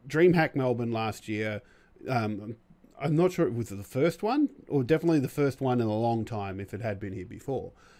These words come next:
Uh, and they had the L C O Grand Final there, which was amazing to see. And on Monday night's broadcast, Monday nights?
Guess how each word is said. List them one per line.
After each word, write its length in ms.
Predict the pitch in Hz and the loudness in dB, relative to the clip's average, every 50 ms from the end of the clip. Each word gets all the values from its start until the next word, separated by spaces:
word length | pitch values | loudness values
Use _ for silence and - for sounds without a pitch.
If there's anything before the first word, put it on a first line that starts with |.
| _ _ - | _ _ -4
Uh, 300 | - 123 123 117 117 117 - | 0 0 2 2 2 0 2
and 280 | - 135 127 123 120 120 | 4 4 4 6 4 4
they 160 | 127 127 120 | 4 4 4
had 200 | 101 127 123 107 | 2 0 0 0
the 120 | 117 101 | 0 0
L 140 | 113 123 110 | 0 -2 -2
C 180 | - - 127 113 | -2 -2 -2 -2
O 120 | 113 110 | -2 -2
Grand 340 | 101 - 110 110 110 104 - | -4 -4 -4 -2 -4 -4 -4
Final 460 | - 113 107 107 104 104 101 95 92 | -6 -6 -4 -4 -4 -4 -6 -6 -8
there, 180 | 101 95 98 92 | -8 -8 -8 -6
which 240 | 98 110 104 - | -8 -10 -10 -8
was 320 | 110 110 104 101 95 - - - | -6 -6 -6 -6 -8 -12 -14 -8
amazing 440 | 135 120 120 117 113 117 113 120 107 | -6 -4 -2 -2 -2 -4 -4 -6 -8
to 100 | - - | -8 -10
see. 420 | - - - 135 110 101 95 90 - _ _ _ - - _ _ - | -10 -8 -6 -4 -4 -4 -6 -8 -12 _ _ _ -20 -20 _ _ -4
And 140 | - 131 143 | 0 4 6
on 220 | 165 180 185 180 | 6 6 6 6
Monday 400 | 170 170 170 170 170 170 160 156 | 6 6 6 6 6 6 6 6
night's 360 | 156 156 147 139 131 - - | 6 4 4 2 2 0 -8
broadcast, 920 | - - 131 131 131 135 139 - - 131 120 110 104 98 - - - _ - _ _ _ _ _ _ _ _ _ _ - | -12 -6 -4 -2 -2 -2 -4 -4 -4 -2 0 0 -2 -2 -6 -10 -18 _ -20 _ _ _ _ _ _ _ _ _ _ -8
Monday 280 | 135 139 160 165 175 | -6 -6 -4 -4 -4
nights? 520 | 196 240 254 247 - _ _ - - - | -6 -8 -12 -14 -16 _ _ -20 -20 -20